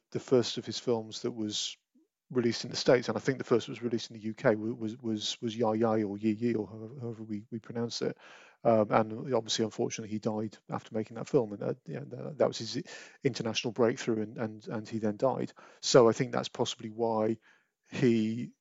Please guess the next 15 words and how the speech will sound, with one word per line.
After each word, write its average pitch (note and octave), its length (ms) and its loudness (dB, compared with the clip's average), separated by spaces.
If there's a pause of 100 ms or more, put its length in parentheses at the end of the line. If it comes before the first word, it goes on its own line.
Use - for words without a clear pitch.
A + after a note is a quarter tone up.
you C3 100 4
know, A2+ 60 6
when A2 140 -2
you G#2+ 100 -4
see A#2+ 200 -2
the, G#2 180 0 (100)
Mark, B2+ 200 -2
that B2+ 120 2
Mark B2 220 -6
Cousins A#2+ 320 0
reference, A2 400 -2
it's D3 80 -12
prob-, A2+ 240 -6 (220)
possibly A2+ 380 -2
because - 580 -4